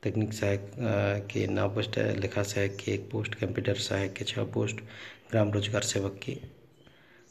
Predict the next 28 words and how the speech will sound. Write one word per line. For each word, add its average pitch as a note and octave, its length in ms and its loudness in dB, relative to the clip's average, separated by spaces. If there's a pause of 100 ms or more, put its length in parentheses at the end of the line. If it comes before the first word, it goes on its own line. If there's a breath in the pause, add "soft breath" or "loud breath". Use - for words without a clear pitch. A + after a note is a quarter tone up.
(640 loud breath)
थर्टी G#2 160 2
नाइन G2 240 4
पोस्ट। G#2 320 -4
तो - 360 -4 (1120 loud breath)
ये G#2+ 60 2
सब G2+ 280 0 (300)
पोस्ट A2 260 2
आप G#2+ 220 2
अप्लाई G#2 260 2
कर G#2 120 0
सकते - 320 -2
हो A2+ 140 0
डब्ल्यू G2+ 320 2
डब्ल्यू G2 300 2
डब्ल्यू F#2+ 180 2
डॉट - 140 -2 (160)
ए G#2 100 4
पी G#2+ 260 0
पी A2 340 0 (120)
एल G#2+ 180 2
वाई G2+ 260 4
ए G#2+ 480 0 (380 loud breath)
एल G2+ 160 2
वाई G2+ 520 2 (640 loud breath)
आर G#2+ 140 4
टी G#2 220 -2
टी G#2 280 0 (340)
एट G#2 360 2